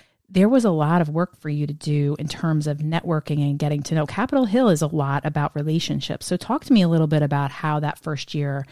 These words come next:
has gone for you, 'cause it seems to me from your reporting, like, you're pretty plugged in. Um, and I'm, and I'm curious about how that process worked for you, because I'll stop talking in one second. But the cool,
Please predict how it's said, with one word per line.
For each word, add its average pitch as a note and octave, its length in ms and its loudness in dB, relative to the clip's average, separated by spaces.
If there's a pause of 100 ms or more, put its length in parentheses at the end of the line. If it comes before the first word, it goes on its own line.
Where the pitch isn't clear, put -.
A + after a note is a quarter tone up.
(300)
has D#3 160 0
gone D#3 240 2
for D#3+ 120 -4
you, C#3+ 120 0
'cause D#3 160 -2
it E3 100 -8
seems A3+ 300 4
to A3 100 2
me C#4+ 240 8
from F#3+ 220 4
your F3 80 4
reporting, F3 540 4
like, D3 200 -2 (280)
you're F3 140 2
pretty G3+ 260 2
plugged D#3 340 0
in. C#3 240 0 (220)
Um, D#3 320 2
and E3 180 2
I'm, D#3 240 4
and E3 160 2
I'm D3+ 80 2
curious G3+ 440 2
about D3 200 0
how E3 300 0
that D3+ 220 -2
process D3 460 -4
worked D#3 200 -8
for - 140 -8
you, G#3 180 2
because D3+ 500 -2 (1500)
I'll D#3 140 -6
stop D3+ 240 -6
talking C#3 340 -6
in C#3 100 -2
one C#3+ 140 -4
second. D#3 320 -6
But E3+ 140 -4
the - 100 0
cool, G#3 320 4